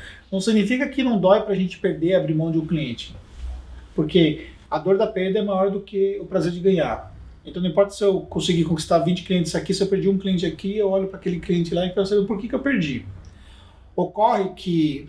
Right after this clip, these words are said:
pelo fato de eu conseguir criar um fluxo de entrada, eu não fico preso a um cliente que tá desconectado com a nossa empresa, que não tem fit com a nossa solução, que de repente não é rentável,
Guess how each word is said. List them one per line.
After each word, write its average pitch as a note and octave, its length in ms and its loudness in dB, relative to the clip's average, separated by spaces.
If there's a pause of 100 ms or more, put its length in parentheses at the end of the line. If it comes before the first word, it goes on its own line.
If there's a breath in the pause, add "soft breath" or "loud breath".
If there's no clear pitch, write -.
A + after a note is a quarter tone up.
pelo G#3 160 4
fato F#3 300 2
de E3 60 0
eu F#3 60 2
conseguir F#3+ 360 0
criar G#3 180 0
um G3 80 4
fluxo F3+ 420 -4
de D#3 140 4
entrada, E3+ 580 0
eu F#3+ 140 0
não A3+ 140 4
fico A3 380 -2
preso G3 640 0 (280 loud breath)
a G3 100 4
um G3 80 2
cliente F#3+ 300 0
que F3+ 140 -10
tá E3 400 2
desconectado - 640 2
com - 80 -2
a G#3+ 40 -2
nossa A3 200 0
empresa, F#3+ 640 -2
que - 180 -6
não F3 100 0
tem A3 140 2
fit - 340 0
com A3 100 0
a - 20 2
nossa F#3+ 200 2
solução, F#3+ 720 0 (280 loud breath)
que F3 180 -2
de E3+ 120 0
repente G3 560 2
não G3 180 0
é G#3 80 2
rentável, F#3+ 880 0